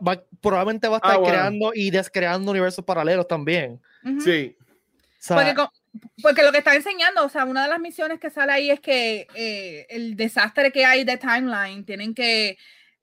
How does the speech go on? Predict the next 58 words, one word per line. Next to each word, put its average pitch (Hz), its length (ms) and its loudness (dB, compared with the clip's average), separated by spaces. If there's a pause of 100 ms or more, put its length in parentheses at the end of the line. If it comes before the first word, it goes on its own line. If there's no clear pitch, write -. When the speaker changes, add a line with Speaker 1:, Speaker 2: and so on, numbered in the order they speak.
(140)
Speaker 3:
¿me 233 140 0
entiendes? 240 440 4
Hacerlo 233 340 0
otra 254 180 2
vez, 262 260 2
eh, 226 320 0
unirlo 226 640 0
y 196 80 -4
hacer 220 280 -2
algo 240 260 0
con 240 140 -4
eso. 285 180 -6
O 240 40 -8
sea, 226 140 -6
que 214 240 -4
esa 240 180 -2
es 330 60 -2
la 320 60 2
Speaker 2:
Sí. 285 60 0
Speaker 3:
misión 277 240 2
que 277 100 0
tiene 247 220 -2
Loki. 190 460 -4 (260)
Maybe 247 360 0
there's 247 220 2
more. 202 440 2
Speaker 2:
Sí. 202 40 -14 (640)
Sí, - 140 -2
Speaker 3:
So. 196 80 4
Speaker 2:
pero, 190 320 6
eh, 180 320 4
eh, 190 220 0
eh, 196 180 0
eh, 214 220 -4
eso 202 240 -2
del 247 100 0
avión 240 400 0
es 226 300 -6
como 196 320 0
si 190 160 -6
Loki 175 340 0
fuera 220 560 2
D 175 220 -6
B 208 180 -6
Cooper, 165 580 0
esta 165 280 -4
persona 190 800 0
Speaker 3:
<laughs> 160 40 6
Ya, - 240 4
Speaker 2:
que - 60 -2
Speaker 1:
Puede 233 200 0
Speaker 2:
se, - 40 -2
Speaker 3:
ya. - 120 6
Speaker 1:
ser, - 100 4
Speaker 2:
que 254 60 -4
se 180 80 0
Speaker 1:
¿sabes? 190 200 2
Speaker 2:
desapare-, 185 400 0